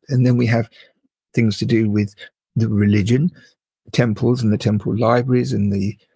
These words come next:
rituals that the priests carried out, sometimes, um, regularly, sometimes once a year, things of that kind.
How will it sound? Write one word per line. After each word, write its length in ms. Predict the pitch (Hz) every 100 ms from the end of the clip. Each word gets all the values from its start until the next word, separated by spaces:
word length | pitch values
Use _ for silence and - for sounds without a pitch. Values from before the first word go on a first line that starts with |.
| _ -
rituals 480 | 127 127 - 123 139
that 140 | -
the 120 | 127 131
priests 400 | - 123 170 -
carried 340 | - 120 120 120
out, 340 | 123 135 - - _ - -
sometimes, 640 | 113 110 113 110 113 - _ _ _ 196
um, 180 | 110 101 -
regularly, 500 | 120 107 113 107 131
sometimes 420 | 131 117 110 110
once 320 | 113 110 -
a 60 | 120
year, 400 | 107 117 120 120
things 300 | - 123 113
of 80 | 104
that 220 | 113 -
kind. 460 | - 127 127 165